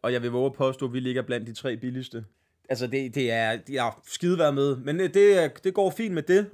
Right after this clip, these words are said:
og så har jeg været, øh, ude og optræde en del, jo. Så har jeg været i, hvor fanden var det? I sidste uge. Torsdag, Falster, fredag, Kalundborg, lørdag, Fredericia. Og det skal vi lige snakke om den sidste i Fredericia. De andre gik skide godt også, og det gjorde den her heldigvis også. Men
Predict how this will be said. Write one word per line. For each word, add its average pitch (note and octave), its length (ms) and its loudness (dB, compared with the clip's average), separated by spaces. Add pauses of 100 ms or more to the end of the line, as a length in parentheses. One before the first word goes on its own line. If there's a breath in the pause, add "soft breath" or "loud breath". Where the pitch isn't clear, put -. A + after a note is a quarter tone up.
og F3 100 -2
så F3 120 0
har E3+ 100 4
jeg C#3 120 4
været, A#2+ 340 0
øh, A#2+ 60 -2
ude D3+ 160 0
og C#3 60 2
optræde D3 360 -2
en B2 80 -8
del, C#3 200 -6
jo. A#2 100 -8
Så D3 120 -8
har C#3 60 -2
jeg C3 40 -10
været A#2+ 200 -2
i, G#2 200 -8 (120)
hvor - 100 -20
fanden A2 220 -8
var G2+ 100 -6
det? G2+ 100 -10 (840 soft breath)
I B2+ 60 -10
sidste C3+ 300 -8
uge. B2 80 -8
Torsdag, G3 420 -2
Falster, F3 420 0
fredag, D#3+ 540 -4 (360)
Kalundborg, C#3 720 0
lørdag, B2+ 500 2
Fredericia. G#2+ 640 -6
Og B2 100 -6
det C#3+ 120 -6
skal - 140 -10
vi D3+ 60 -6
lige D3+ 120 -6
snakke C3+ 260 -4
om B2+ 80 -6
den B2 120 -10
sidste B2+ 380 -8
i A2 40 -8
Fredericia. G2 520 -8
De A#2+ 120 -4
andre C3+ 160 -4
gik B2 180 -10
skide B2+ 260 -10
godt F#2+ 180 -14
også, G2+ 220 -14
og - 60 -10
det B2+ 80 -8
gjorde A#2+ 200 -4
den A2+ 80 -8
her A2+ 60 -6
heldigvis B2 360 -6
også. F#3 320 -2 (400 loud breath)
Men E3+ 420 -4